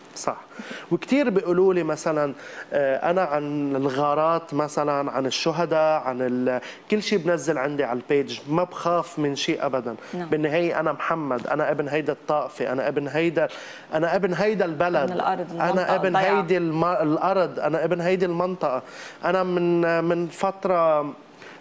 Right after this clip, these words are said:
Speaker 1: آه، استشهدت الحجة قرابتي بتكون بيتها حد بيتي، الغارة نزلت حد
Speaker 2: نعم.
Speaker 1: بيتي.
Speaker 2: أكيد ما فيك تنسلخ عن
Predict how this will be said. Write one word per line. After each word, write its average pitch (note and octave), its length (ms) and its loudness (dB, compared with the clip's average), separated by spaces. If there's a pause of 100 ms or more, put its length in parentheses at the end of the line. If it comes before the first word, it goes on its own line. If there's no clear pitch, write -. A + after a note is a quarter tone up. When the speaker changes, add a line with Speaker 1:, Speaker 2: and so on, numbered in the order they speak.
Speaker 1:
آه، C#3+ 360 2
استشهدت D#3+ 600 -2
الحجة E3 360 -2
قرابتي F3 560 0
بتكون D3+ 500 0 (300)
بيتها E3 280 0
حد C#3 280 -4
بيتي، F#3 320 0
الغارة D3 360 0
نزلت D#3+ 340 -2
حد E3+ 260 -4
Speaker 2:
نعم. G3 100 0
Speaker 1:
بيتي. F#3 240 -6 (840)
Speaker 2:
أكيد G3+ 360 0
ما F3 100 -4
فيك F#3 220 -4 (160)
تنسلخ G3 500 -2
عن D#3 120 -10